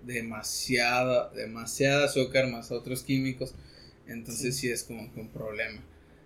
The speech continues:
Speaker 1: el consumir refresco a diario y, y no estás hablando de, de que te tomas un vasito, no, o sea, estás hablando de que en cada comida te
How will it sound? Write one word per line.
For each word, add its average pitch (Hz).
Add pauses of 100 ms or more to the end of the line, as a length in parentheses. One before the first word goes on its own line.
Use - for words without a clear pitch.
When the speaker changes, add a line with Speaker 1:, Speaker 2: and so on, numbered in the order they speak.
Speaker 1:
el 110
consumir 113
refresco 110
a 147
diario 117
y, 117
y 120
no 120
estás 135
hablando 131
de, 120 (560)
de 120
que 117
te 117
tomas 151
un 180
vasito, 139
no, 120
o 123
sea, 120
estás 113
hablando 135
de 135
que 113
en 113
cada 127
comida 127
te 117